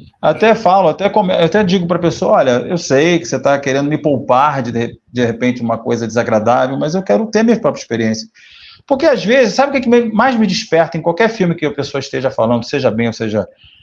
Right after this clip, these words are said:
ou seja mal? É a curiosidade. Porque o jornalismo, pra mim, é, me fez despertar algo que eu já tinha. E, no caso, me fez,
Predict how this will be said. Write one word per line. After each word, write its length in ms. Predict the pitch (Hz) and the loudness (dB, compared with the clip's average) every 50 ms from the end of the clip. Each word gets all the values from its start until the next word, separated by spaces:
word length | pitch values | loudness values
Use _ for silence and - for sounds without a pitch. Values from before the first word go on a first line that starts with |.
| _ _ _ _ | _ _ _ _
ou 120 | 113 107 | -2 -2
seja 520 | 101 - - 123 110 113 107 104 107 104 - - _ - | 0 0 0 0 2 2 2 2 0 -2 -6 -14 _ -2
mal? 520 | 104 117 156 190 165 120 98 - - _ _ _ _ _ _ _ _ _ _ _ - - _ - | 0 2 2 2 2 0 0 -4 -8 _ _ _ _ _ _ _ _ _ _ _ -20 -20 _ 0
É 280 | 180 180 185 185 185 196 196 - - - - | 2 4 4 4 4 2 0 -2 -6 -4 -4
a 100 | - 170 | -4 -2
curiosidade. 760 | - 185 175 196 190 208 190 175 175 170 165 156 117 101 90 - _ _ _ _ _ _ _ _ _ _ - _ _ _ _ _ _ _ | 2 4 4 4 4 4 2 4 4 2 2 0 -2 -8 -16 -20 _ _ _ _ _ _ _ _ _ _ -20 _ _ _ _ _ _ _
Porque 140 | _ - 160 | _ 0 0
o 60 | 147 | 2
jornalismo, 680 | 135 175 185 175 160 139 123 139 175 214 208 165 151 127 | 2 2 2 4 2 2 2 2 2 2 2 0 0 0
pra 160 | 135 127 120 | 0 0 0
mim, 380 | 113 143 170 185 151 120 - - _ - - - - - _ _ - - - _ | 2 2 0 0 -2 -2 -6 -12 _ -18 -18 -18 -20 -20 _ _ -20 -20 -8 _
é, 200 | - 135 139 131 | 0 2 2 2
me 160 | 139 151 135 | 0 -2 -4
fez 440 | 117 113 - 156 185 202 175 135 117 | -6 -4 -2 0 0 2 0 0 -2
despertar 540 | 95 - - - - - 147 123 - 160 156 | -4 -4 -6 -4 -2 -2 -4 0 0 2 2
algo 200 | 156 180 185 170 | 2 2 0 0
que 80 | 160 175 | 0 0
eu 80 | 175 | 2
já 140 | 170 202 214 | 2 2 0
tinha. 580 | 208 208 - - 214 190 156 123 104 90 80 - - _ _ _ _ _ _ _ _ _ _ _ _ _ _ _ _ _ _ _ - | 0 0 0 0 2 2 2 2 0 -2 -4 -10 -16 _ _ _ _ _ _ _ _ _ _ _ _ _ _ _ _ _ _ _ -8
E, 240 | 143 147 - - - - _ _ _ _ _ _ | -6 -6 -6 -8 -12 -20 _ _ _ _ _ _
no 100 | - 127 | -6 -6
caso, 380 | 123 - 175 208 233 240 220 233 | -2 0 0 0 2 0 0 0
me 120 | 220 190 | 0 0
fez, 400 | - - 196 202 190 - - - | 0 0 0 0 0 -2 -6 -14